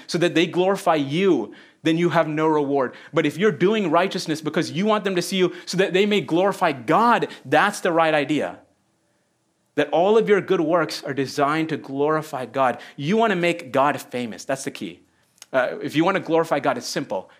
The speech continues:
Your life is designed to make God famous.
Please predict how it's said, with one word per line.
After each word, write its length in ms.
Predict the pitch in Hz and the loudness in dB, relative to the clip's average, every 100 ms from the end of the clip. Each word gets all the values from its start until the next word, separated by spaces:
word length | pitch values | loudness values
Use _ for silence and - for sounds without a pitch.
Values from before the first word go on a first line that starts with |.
| _ - | _ -16
Your 500 | 117 143 151 175 165 | -2 0 2 2 0
life 400 | 131 135 113 - | -2 -2 -4 -12
is 120 | 120 | -16
designed 500 | 104 127 135 123 120 | -10 -8 -4 -6 -6
to 60 | 127 | -10
make 480 | 110 117 131 - 101 | -8 -6 -8 -10 -10
God 300 | 104 107 104 | -4 -4 -6
famous. 600 | - 98 92 82 - | -16 -18 -18 -20 -20